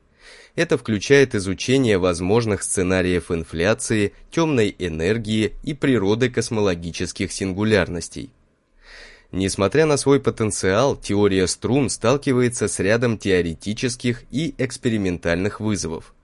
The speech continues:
Она представляет собой крайне абстрактный математический аппарат и пока не дала прямых экспериментальных предсказаний,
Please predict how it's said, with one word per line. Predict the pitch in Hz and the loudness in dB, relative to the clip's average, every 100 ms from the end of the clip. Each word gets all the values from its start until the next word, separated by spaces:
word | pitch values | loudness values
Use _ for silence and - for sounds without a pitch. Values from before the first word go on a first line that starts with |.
| _ - - - | _ -20 -20 -10
Она | - 110 | -2 0
представляет | 170 151 127 117 113 139 139 | 0 -2 0 0 4 4 2
собой | - 101 127 | 0 2 2
крайне | 123 117 127 135 127 | 2 2 4 4 2
абстрактный | - 104 - - 117 123 120 90 | 0 -4 -4 -2 2 2 0 -2
математический | 85 85 92 90 92 104 95 - 98 | -2 -2 -2 -2 -2 -6 -8 -6 -2
аппарат | 87 82 82 82 98 120 - - - | 0 0 -2 0 0 -2 -8 -20 -6
и | 104 | -2
пока | 107 95 160 | 0 2 0
не | 160 | 0
дала | 123 120 101 120 | 2 2 4 2
прямых | 131 85 85 123 - | 0 -2 0 -2 -4
экспериментальных | 110 - - 101 98 90 - 87 104 | -6 -6 -4 -2 0 0 0 0 -2
предсказаний, | - 104 - 117 113 107 87 82 | -2 -6 -2 -2 0 0 -2 -6